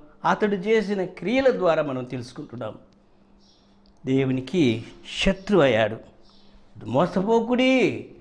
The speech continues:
దుష్ట సాంగత్యము మంచి నడవడిని చెరుపును. పది మంది చెడ్డోళ్ళలో ఒక మంచోడు పోతే వాడు కూడా ఏమైపోతాడు? చెడ్డోడైపోతాడు.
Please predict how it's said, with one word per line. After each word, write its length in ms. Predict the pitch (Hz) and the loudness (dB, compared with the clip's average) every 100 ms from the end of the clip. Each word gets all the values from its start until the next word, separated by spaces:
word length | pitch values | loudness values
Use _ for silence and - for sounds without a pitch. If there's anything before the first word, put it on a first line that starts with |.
| - - | -20 -4
దుష్ట 340 | 127 202 - | 2 2 4
సాంగత్యము 1080 | 277 254 247 269 262 262 262 233 180 190 240 - - - _ _ _ _ - _ - - - | 4 6 4 6 4 4 2 2 4 4 2 -2 -16 -20 _ _ _ _ -20 _ -14 -12 -10
మంచి 680 | 117 127 147 208 247 - 233 | -4 2 4 4 4 2 -4
నడవడిని 760 | 196 151 151 170 165 156 170 170 | -2 0 2 2 0 0 -2 -4
చెరుపును. 560 | - 143 123 120 139 - - - | -6 -8 -6 -8 -10 -14 -20 0
పది 180 | 180 190 | 2 4
మంది 400 | 196 180 170 156 139 | 4 2 2 -2 -4
చెడ్డోళ్ళలో 720 | 156 180 226 185 156 143 143 143 - _ - | -2 2 2 2 0 -2 -6 -12 -20 _ -6
ఒక 200 | 139 135 | -6 -4
మంచోడు 600 | 113 120 156 170 214 139 | -4 -2 -2 0 2 2
పోతే 340 | 135 135 127 131 | 0 -4 -2 -2
వాడు 300 | 131 139 160 | 0 2 0
కూడా 180 | 156 | -2
ఏమైపోతాడు? 840 | 151 143 139 151 156 202 370 - - _ _ _ _ _ - | -2 -4 -6 -8 -8 -8 -10 -14 -20 _ _ _ _ _ -2
చెడ్డోడైపోతాడు. 720 | 254 285 320 208 151 135 139 | 2 4 4 2 0 -4 -6